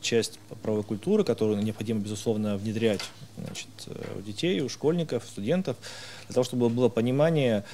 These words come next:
э, связи между написанными нормами права и их жизнью, о том, что всё вот так, не, не просто так, потому что так сложилось, а потому что есть некие правила, некие закономерности, некие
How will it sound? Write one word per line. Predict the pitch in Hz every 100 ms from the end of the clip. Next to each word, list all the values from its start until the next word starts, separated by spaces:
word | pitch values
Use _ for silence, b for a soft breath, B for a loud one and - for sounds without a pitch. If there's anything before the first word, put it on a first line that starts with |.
| B B
э, | - 101 98 98 95 -
связи | - 135 127 98 95
между | 98 113 104 110 107
написанными | 104 110 131 120 117 110
нормами | 113 107 107
права | 110 - 107 165 - - - -
и | 110 107 107 107 -
их | 143 -
жизнью, | 131 107 98 127 151
о | 107
том, | 113 117
что | - 113 110 107 - -
всё | - - 127
вот | 113 - - - -
так, | 156 165
не, | 123
не | 120
просто | 127 - -
так, | 117 101
потому | - 98
что | -
так | -
сложилось, | - 104 92
а | 101
потому | 120
что | 117 117
есть | 123 -
некие | 123 107 104
правила, | 95 104 107 147 170
некие | 123 113 - 95
закономерности, | 101 104 101 123 170 170 - 120
некие | 113 110 104 92